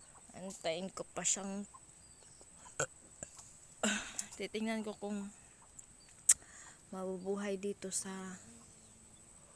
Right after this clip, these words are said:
aming lugar ang dito lang sa ano, Maynila. Ang patatas na inano ko,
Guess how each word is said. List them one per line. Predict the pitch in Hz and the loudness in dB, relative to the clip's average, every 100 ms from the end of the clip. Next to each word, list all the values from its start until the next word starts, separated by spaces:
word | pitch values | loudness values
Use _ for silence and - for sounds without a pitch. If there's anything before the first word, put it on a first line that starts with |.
| - - - 571 - - - - - - - - - - - - - - - - - - - - - - - - - - - | -16 -16 -16 -16 -18 -18 -18 -18 -18 -18 -18 -18 -20 -20 -18 -18 -18 -18 -20 -20 -20 -18 -18 -18 -18 -18 -18 -18 2 8 8
aming | 202 208 208 | 8 4 4
lugar | 208 196 202 - | 4 6 6 8
ang | 202 226 233 220 - - - - 214 | 8 6 2 -2 -8 -18 -18 -12 -4
dito | 202 196 | 0 2
lang | 185 190 | 2 2
sa | 190 165 | 0 -2
ano, | 165 165 | -4 -8
Maynila. | 170 175 175 170 - - - - - - - - - - - - - | -6 -6 -6 -10 -16 -18 -18 -18 -18 -18 -18 -18 -18 -18 -18 -16 -8
Ang | 202 | 6
patatas | 214 214 196 196 208 208 - - - - - - - | 8 10 8 8 8 10 10 10 10 8 2 -14 -6
na | 190 190 | -4 -2
inano | 185 190 185 180 | -2 -2 -2 -4
ko, | - 170 | -8 -14